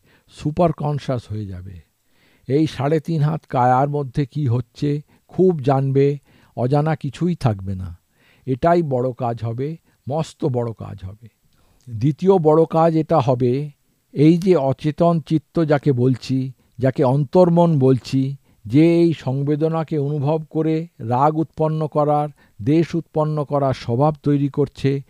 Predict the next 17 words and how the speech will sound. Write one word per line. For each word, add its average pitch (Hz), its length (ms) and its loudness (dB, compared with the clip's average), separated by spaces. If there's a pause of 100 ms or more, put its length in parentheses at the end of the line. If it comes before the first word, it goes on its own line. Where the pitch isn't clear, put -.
(240)
আর 127 180 2
এই 151 120 6
স্বভাবকে 147 560 0
আঁকড়ে 127 380 -4
ধরে 139 260 0
রেখেছে, 127 540 -4 (360)
এই 147 200 2
স্বভাবে 151 420 2
বন্দী 147 440 0
হয়ে 147 240 6
গেছে, 127 460 -2 (260)
এর 143 220 4
বাইরে 139 340 4
বেরিয়ে 143 360 4
আসতে 156 260 0
পারছে 143 400 -2
না, 131 300 -4